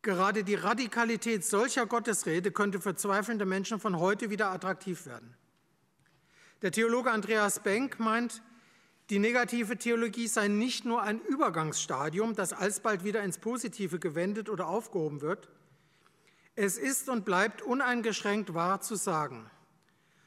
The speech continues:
Gott ist nicht gut, Gott ist nicht gerecht, Gott ist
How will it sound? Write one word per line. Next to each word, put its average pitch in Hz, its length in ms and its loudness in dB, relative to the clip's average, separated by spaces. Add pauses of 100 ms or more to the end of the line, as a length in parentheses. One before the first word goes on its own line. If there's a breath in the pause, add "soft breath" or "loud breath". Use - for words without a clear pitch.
(400 soft breath)
Gott 214 240 0
ist 233 380 -4 (380)
nicht 220 480 -2 (160)
gut, 131 420 -8 (920 soft breath)
Gott 220 220 2
ist 233 420 -4
nicht - 400 -2
gerecht, - 600 -10 (920 soft breath)
Gott 208 220 0
ist - 420 -4